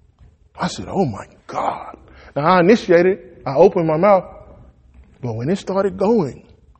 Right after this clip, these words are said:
I was going and I was looking. I've never been more scared in my life.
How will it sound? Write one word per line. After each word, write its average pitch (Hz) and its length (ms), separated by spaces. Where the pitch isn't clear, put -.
I - 140
was 131 140
going 156 340
and 120 160
I 151 40
was 123 140
looking. - 240
I've 143 140
never 170 240
been 175 140
more 185 180
scared 185 300
in 175 80
my 170 80
life. 127 300